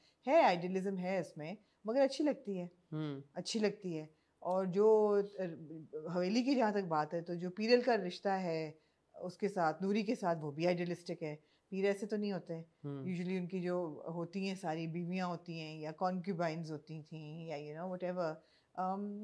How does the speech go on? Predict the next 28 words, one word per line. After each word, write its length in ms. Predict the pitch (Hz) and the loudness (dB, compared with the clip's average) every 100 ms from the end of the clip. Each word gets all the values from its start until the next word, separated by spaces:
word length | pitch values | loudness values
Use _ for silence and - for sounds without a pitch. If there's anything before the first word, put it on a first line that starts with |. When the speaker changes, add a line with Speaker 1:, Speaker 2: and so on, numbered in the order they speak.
| 220 | 0
Speaker 1:
they're 200 | 285 285 | 2 4
not 180 | 233 | 2
really 200 | 175 170 | 2 2
that 240 | 160 151 170 | 0 0 -2
kind 300 | 147 165 160 | -4 -4 -4
to 80 | 160 | -4
them 220 | 151 160 | -4 -4
or 220 | 156 143 | -4 -4
anything। 380 | 170 170 170 214 | -6 -8 -6 -4
So 140 | 262 | -2
it 160 | 269 349 | 0 -2
is, 260 | 226 - | -2 -4
it 140 | 185 233 | 0 0
is, 360 | 196 - - | -2 -10 -6
like, 260 | 165 165 165 | -6 -6 -2
whitewashed, 680 | 170 180 160 156 175 - - _ _ _ - 160 | -2 -2 -4 -6 -6 -10 -20 _ _ _ -2 8
but 260 | 233 214 - - | 10 10 6 -4
it's 360 | 214 - - 247 | -8 -8 -4 -2
interesting 460 | 247 247 180 175 | -2 -4 -6 -6
to 100 | 151 | -4
watch। 280 | 147 120 - - _ _ _ - | -2 -2 -6 -18 _ _ _ 0
That 140 | 190 196 | 2 4
whole 260 | 214 262 | 4 4
scene 480 | 262 - 240 240 185 | 2 -2 0 0 0
जब 240 | 170 165 | 0 -2
वो 200 | 160 170 | -2 -2
बरसी 420 | 156 170 170 226 208 | -2 -2 0 0 0
पे 400 | 185 170 160 | 0 0 -2